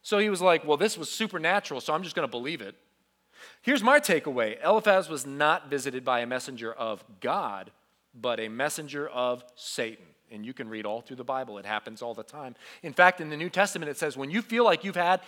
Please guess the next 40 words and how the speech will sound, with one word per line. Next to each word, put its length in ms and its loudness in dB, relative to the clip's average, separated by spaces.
a 120 0
spiritual 580 0
encounter," 520 2
and 120 -4
somebody 280 0
just 280 2
asked 300 2
me 80 -4
about 200 0
one 180 -2
outside 360 0
the 80 -14
foyer, 340 -8
you 160 2
should 240 -4
stop 380 6
immediately 380 0
and 80 -8
just 160 -6
ask 240 2
the 60 -8
Lord, 280 -2
"Is 100 -14
this 180 -12
you 160 -8
or 160 -4
something 280 -12
else?" 300 -16
You 60 -18
should 120 -2
always 380 4
ask 260 0
the 80 -12
Lord, 280 -10
"Is 120 -10
this 240 -8
you 380 -2
or 100 -6
something 640 -2
else?" 540 2